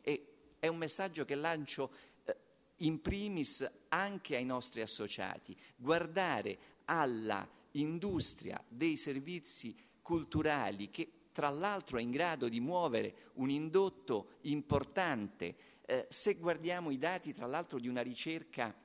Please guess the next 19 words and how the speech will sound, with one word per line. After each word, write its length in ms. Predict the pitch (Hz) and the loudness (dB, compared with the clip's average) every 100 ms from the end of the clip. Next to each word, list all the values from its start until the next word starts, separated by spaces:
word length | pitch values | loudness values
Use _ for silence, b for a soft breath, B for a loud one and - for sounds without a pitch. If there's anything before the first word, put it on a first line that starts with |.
| - _ _ - - - - | -20 _ _ -20 -20 -20 -18
fatta 420 | - 117 - 113 | -6 -6 -2 0
da 100 | 117 | 2
Union 340 | 123 123 113 | 2 0 -2
Camere, 520 | 151 135 104 98 90 B B - | -2 0 0 -2 -4 B B -2
molto 320 | 131 147 143 | 0 0 0
interessante, 760 | 127 127 117 - 151 123 - | -2 -2 -2 -2 -4 -4 -6
era 100 | 104 | -8
stata 260 | - 117 120 | -6 -4 -4
citata 420 | 113 113 131 127 | -6 -2 -2 -2
anche 360 | 131 131 117 107 - | -4 -4 -10 -12 -6
qualche 320 | 127 117 120 | -6 -4 -6
settimana 560 | - 127 131 127 127 110 B B | -6 -8 -4 -2 -2 -4 B B
fa, 440 | B - 143 139 - | B 0 0 0 -6
sempre 460 | 101 - 143 131 113 | -10 -2 -2 0 -2
dal 160 | 110 104 | -2 -2
Sole 260 | 147 131 | -2 -2
ventiquattro 680 | 117 110 120 110 107 - 107 | -2 -4 -6 -4 -4 -4 -6
Ore, 240 | 98 101 B B | -4 -6 B B
eh, 120 | B | B